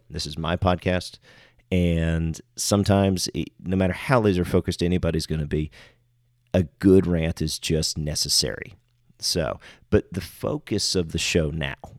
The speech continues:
what I would like to have happen is I want to address a concern that I have found in my industry, and, uh, it's a lack of knowledge.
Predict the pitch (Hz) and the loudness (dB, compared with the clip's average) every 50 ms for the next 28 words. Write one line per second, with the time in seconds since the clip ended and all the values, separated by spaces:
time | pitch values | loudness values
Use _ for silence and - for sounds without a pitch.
0 | - _ _ 98 85 87 95 90 87 80 80 80 80 82 85 87 98 104 117 117 | -20 _ _ -4 2 4 4 4 4 2 0 -4 -4 -4 0 2 2 2 2 0
1 | - - - 95 78 80 80 78 78 - 131 - 73 - - - - - - _ | -4 -4 -4 -2 -2 -2 -2 -4 -4 -6 -8 -8 -8 -10 -12 -12 -14 -16 -18 _
2 | _ - - - _ _ - - 90 87 85 87 85 80 - - _ 85 85 92 | _ -20 -20 -20 _ _ -4 0 2 2 4 4 2 0 -2 -4 _ 0 2 2
3 | 120 123 127 120 110 101 95 95 92 90 78 - - - - - - _ - - | 2 2 2 2 4 4 4 4 2 0 -2 -4 -6 -8 -8 -8 -10 _ -14 -6
4 | - - 98 90 87 - - 87 85 78 - - - 85 90 87 87 85 - - | -2 0 2 2 0 0 -2 -4 -6 -6 -8 -10 -4 -2 0 0 0 0 -2 -4
5 | - - - - - - 85 82 - - 90 87 85 85 80 80 78 80 82 82 | -4 -6 -8 -8 -6 -4 -4 -2 -2 -2 -2 -2 -2 -4 -4 -4 -4 -4 -2 -2
6 | 82 85 - - - 82 76 73 76 82 90 95 - - _ _ - _ _ _ | -2 -4 -6 -4 -6 -6 -6 -4 -6 -8 -10 -12 -12 -16 _ _ -20 _ _ _
7 | _ _ _ _ - 90 92 90 90 92 92 92 92 90 - - _ _ 85 80 | _ _ _ _ -2 0 2 2 2 0 0 -2 -4 -4 -8 -12 _ _ -6 -2
8 | 78 87 98 98 87 85 - - - 85 107 127 - _ _ _ _ _ _ _ | -2 0 0 0 0 -2 -2 -2 -4 -4 -6 -8 -10 _ _ _ _ _ _ _
9 | _ _ _ _ _ _ _ _ - _ _ - 87 87 82 82 80 80 80 82 | _ _ _ _ _ _ _ _ -20 _ _ -8 -6 -4 -4 -2 -2 -2 -4 -4
10 | 82 82 78 - - - - - 82 - - _ _ _ _ _ _ _ _ _ | -4 -6 -6 -10 -12 -10 -6 -6 -6 -6 -8 _ _ _ _ _ _ _ _ _
11 | _ _ _ _ _ _ - 104 98 - - 104 92 90 90 92 95 - - 76 | _ _ _ _ _ _ -4 -2 -2 0 0 0 0 2 0 0 0 -2 -4 -4
12 | 82 82 78 69 64 - - - - - - | -4 -6 -6 -8 -10 -12 -14 -14 -18 -18 -20